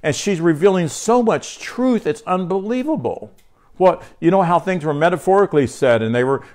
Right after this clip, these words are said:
mythologically influenced, and it's explaining things, and I'm telling you, I don't know why anybody wouldn't listen to it.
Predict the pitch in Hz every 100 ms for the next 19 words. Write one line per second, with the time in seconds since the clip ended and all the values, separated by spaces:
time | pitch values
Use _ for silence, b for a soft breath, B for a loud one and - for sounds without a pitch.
0 | - 139 160 160 170 180 170 170 180 180
1 | 160 - 185 170 117 - 127 117 B B
2 | 131 - 165 - - 170 226 220 143 -
3 | 120 104 98 117 110 - 131 120 160 214
4 | 165 101 - 139 151 135 135 135 175 220
5 | 147 143 151 165 180 226 - 110 113 -